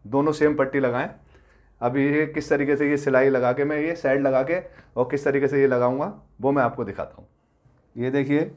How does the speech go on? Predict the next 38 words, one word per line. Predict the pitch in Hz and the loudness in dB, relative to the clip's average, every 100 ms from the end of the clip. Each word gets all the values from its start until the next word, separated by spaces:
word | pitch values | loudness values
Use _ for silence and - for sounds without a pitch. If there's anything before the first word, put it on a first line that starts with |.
| 127 | -8
इसको | 117 147 143 | -4 0 2
देखिए | 135 147 | 2 2
साइड | 143 131 131 | 0 0 0
को | 143 | -2
किस | 143 135 | -2 -2
तरीके | 131 135 | -2 0
से | 135 | 0
लगाएंगे। | 127 127 135 | 2 2 2
मैंने | 135 135 131 | 2 2 2
एक | |
साइड | 131 127 127 | 2 0 2
तो | 131 | 0
ये | 127 | 2
लगा | 117 113 | 4 4
ली | 117 131 | 2 0
है, | |
दूसरी | 135 117 123 | -2 -4 -4
साइड | 127 123 120 | 0 0 0
में | 131 | 0
आपको | 120 - | 0 -2
दिखाना | 117 117 107 113 | -4 -2 0 0
चाहता | 110 113 | 0 -2
हूँ | 123 | -4
ये | 127 | -4
किस | 127 113 | -6 -6
तरीके | 113 110 110 | -4 -4 -2
से | 110 | -2
लगाएंगे, | 107 107 123 165 - - - | 0 0 -2 -6 -10 -20 -8
क्योंकि | 107 120 | -4 0
यहाँ | 110 107 | 2 2
पे | 123 | 2
हमें | 120 123 | 2 0
सिलाई | 120 110 | 0 0
अगर | 117 127 | 2 0
ये | 127 | -2
पूरी | 127 113 131 | -2 -2 0
लगा | 113 107 | 2 2
देंगे | 110 123 | 0 -4